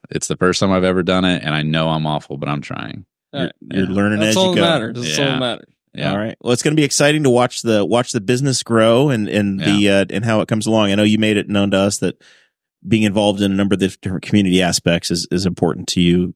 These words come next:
Speaker 3: to you
Speaker 1: So
Speaker 3: guys.
Speaker 1: important. Yep. So important. There's been a few things that's already come across that I'm just like,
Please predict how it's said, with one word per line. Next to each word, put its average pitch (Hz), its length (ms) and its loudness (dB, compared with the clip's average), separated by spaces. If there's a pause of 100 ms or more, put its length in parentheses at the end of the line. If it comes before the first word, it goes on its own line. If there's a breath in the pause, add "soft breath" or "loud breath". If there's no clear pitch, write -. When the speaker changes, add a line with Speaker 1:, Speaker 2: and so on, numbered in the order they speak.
Speaker 3:
to 92 100 0
you 87 60 4
Speaker 1:
So 80 120 2
Speaker 3:
guys. 71 220 0
Speaker 1:
important. 73 300 -6 (120)
Yep. 76 220 0 (100)
So 80 280 0
important. 73 440 -2
There's 85 200 2
been 85 180 2
a 76 60 -2
few 80 200 0
things 76 300 -2
that's 78 160 -6
already 76 200 2
come 73 200 -2
across 73 600 0
that 73 320 0
I'm 73 200 -2
just - 240 -4
like, 65 220 -4